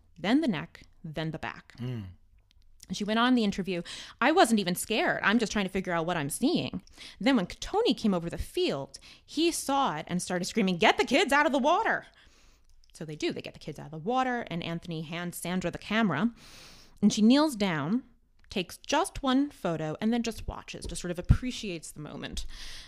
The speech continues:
Speaker 1: Um, she said she thinks the neck was about six feet out of the water, and that the whole length of the creature was somewhere between twelve and fifteen feet. Apparently, and this is also kinda unique in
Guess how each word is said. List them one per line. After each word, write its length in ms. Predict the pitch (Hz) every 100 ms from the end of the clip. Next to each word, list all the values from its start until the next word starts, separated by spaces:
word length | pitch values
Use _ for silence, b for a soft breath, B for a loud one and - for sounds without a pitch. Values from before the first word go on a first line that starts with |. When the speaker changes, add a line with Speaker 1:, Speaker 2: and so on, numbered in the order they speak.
| B
Speaker 1:
Um, 520 | 202 185 165 151 - - - -
she 180 | 285
said 280 | 262 - 311
she 160 | - 262
thinks 460 | - 285 320 -
the 140 | - 294
neck 260 | 247 302
was 100 | 277
about 200 | - 185
six 440 | - - 269 - -
feet 220 | - 208
out 180 | 170 175
of 40 | 185
the 80 |
water, 420 | 190 160 131 156 190 - - - - _ - _ - 220
and 80 |
that 80 | 202
the 60 | 190
whole 380 | - - 302 277
length 240 | 247 240
of 60 | 190
the 80 |
creature 400 | 180 160 147 151
was 140 | 151 170
somewhere 260 | 196 196
between 300 | 185 - 175
twelve 400 | 170 - 220 214
and 220 | 185 165 165
fifteen 460 | 202 - - 156
feet. 420 | 151 - - - - b b b b b b b b
Apparently, 920 | - - 466 508 320 - - 123 254 -
and 140 | 190 202
this 180 | 294 269
is 80 |
also 220 | 233 220 -
kinda 220 | 180 160
unique 420 | 151 143 143 -
in 420 | 143 135 - 160